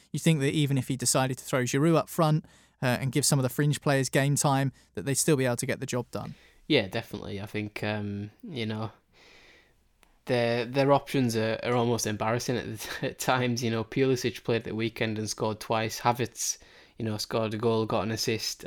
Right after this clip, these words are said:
Speaker 2: um, at the weekend, and, you know,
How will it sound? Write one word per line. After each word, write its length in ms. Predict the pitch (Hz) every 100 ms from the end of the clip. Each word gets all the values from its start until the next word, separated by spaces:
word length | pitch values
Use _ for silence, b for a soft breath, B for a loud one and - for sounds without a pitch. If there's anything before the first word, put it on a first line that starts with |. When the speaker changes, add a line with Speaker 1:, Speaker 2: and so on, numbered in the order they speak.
| -
Speaker 2:
um, 380 | 113 107 107 104
at 80 | 98
the 80 | 110
weekend, 480 | 113 - 113 110
and, 280 | 113 113 107 - b b b -
you 100 | 113
know, 220 | 110